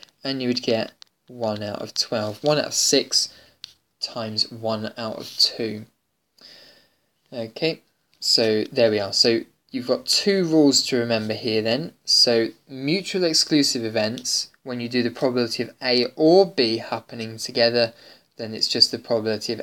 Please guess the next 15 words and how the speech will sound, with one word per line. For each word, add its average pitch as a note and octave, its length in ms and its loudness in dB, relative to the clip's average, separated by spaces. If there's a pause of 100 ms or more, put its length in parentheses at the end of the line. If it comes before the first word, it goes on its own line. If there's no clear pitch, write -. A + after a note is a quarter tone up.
A A2+ 200 -2
plus - 380 -2
the - 80 -12
probability A2 560 -4
of G#2+ 100 -6 (120)
B. B2+ 300 0 (1080)
And A#2+ 160 -4
for - 100 -8
independent F3+ 680 -2
events, A2 380 -2
it's - 100 -12
the - 100 -10
probability A#2 520 -4
of A2 80 -6 (120)
A A#2+ 300 -2